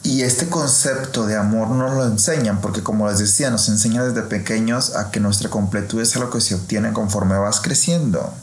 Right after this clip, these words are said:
Y la realidad es que no es así. Y crecemos creyendo que si obtenemos eso que nos dicen, podemos llegar a ser amados. Y eso nos aleja completamente del amor. Y como dice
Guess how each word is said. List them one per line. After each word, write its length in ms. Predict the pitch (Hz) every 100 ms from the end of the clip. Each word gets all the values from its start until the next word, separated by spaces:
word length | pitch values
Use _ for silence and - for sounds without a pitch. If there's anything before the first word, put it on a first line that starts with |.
| - - -
Y 100 | -
la 160 | 120 120
realidad 440 | 117 113 117 151
es 140 | 185 -
que 160 | -
no 160 | 113 110
es 160 | 107
así. 340 | 101 - 92 90 - -
Y 80 | 123
crecemos 640 | 120 127 - 180 160 127
creyendo 500 | - 123 123 110 104
que 100 | 104
si 140 | 101
obtenemos 640 | 107 98 107 107 131 104 107
eso 240 | 98 151
que 140 | - 147
nos 240 | 151 147
dicen, 520 | 160 165 - 117 190 - -
podemos 440 | 113 113 117 123
llegar 240 | 107 110 110
a 80 | 113
ser 220 | 107 104
amados. 720 | 98 98 98 82 90 - - - -
Y 200 | 120 131
eso 440 | 147 143 131 131
nos 220 | 127 120
aleja 340 | 101 98 117 107
completamente 960 | 98 92 95 98 95 98 95 98 92
del 200 | 104 95
amor. 300 | 90 90 92
Y 100 | 101
como 340 | 90 95 95 92
dice 520 | 95 92 - 101 101